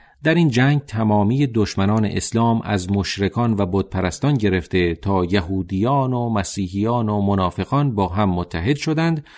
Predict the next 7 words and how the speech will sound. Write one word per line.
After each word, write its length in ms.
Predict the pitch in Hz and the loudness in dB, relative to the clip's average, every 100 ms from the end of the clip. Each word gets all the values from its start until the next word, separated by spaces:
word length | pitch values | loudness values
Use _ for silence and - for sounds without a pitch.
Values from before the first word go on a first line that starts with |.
| - _ | -20 _
تا 220 | 110 98 | 2 2
بساط 460 | 87 95 - 147 147 | 2 0 0 0 0
اسلام 540 | 120 101 - 151 175 | -2 -4 0 0 2
و 100 | 160 | 2
مسلمانان 680 | 127 - 117 107 104 98 90 | 0 0 0 2 2 2 0
را 320 | 90 87 82 - _ | 0 -2 -4 -10 _
برچینند. 800 | 120 117 - 87 73 - - | -6 -6 -8 -10 -10 -12 -16